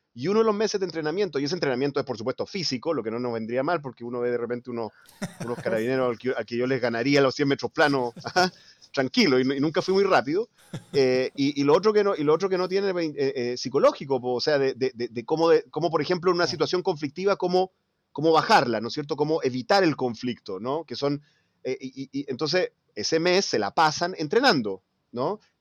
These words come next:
Speaker 1: Y, por ejemplo, las fuerzas especiales de Alemania, uno ve los videos, las cosas, son de un nivel de profesionalismo espectacular, digamos, impresionante, y logran desarticular manifestaciones cuando consideran que es necesario,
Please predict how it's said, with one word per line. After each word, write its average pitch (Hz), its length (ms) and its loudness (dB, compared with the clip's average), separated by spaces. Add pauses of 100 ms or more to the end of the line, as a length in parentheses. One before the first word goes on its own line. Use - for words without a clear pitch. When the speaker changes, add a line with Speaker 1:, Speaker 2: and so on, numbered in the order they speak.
Speaker 1:
Y, 104 100 -8
por - 140 -4
ejemplo, 165 460 2
las 165 160 2
fuerzas 135 300 0
especiales 139 560 0
de 120 80 0
Alemania, 131 520 0
uno 117 220 -2
ve 127 240 2
los 110 160 -2
videos, 123 420 -2
las 110 140 -4
cosas, 139 320 -4
son 131 160 -4
de 139 60 -4
un 139 80 -6
nivel 135 300 -2
de 135 220 0 (600)
profesionalismo 135 1120 -2
espectacular, 123 880 -6
digamos, 113 340 -2
impresionante, 175 800 -2 (240)
y 120 140 -4
logran 143 460 2
desarticular 135 540 -2
manifestaciones 151 640 -4
cuando 120 220 -4
consideran 110 500 -6
que 151 100 -4
es 143 40 -2
necesario, 220 640 0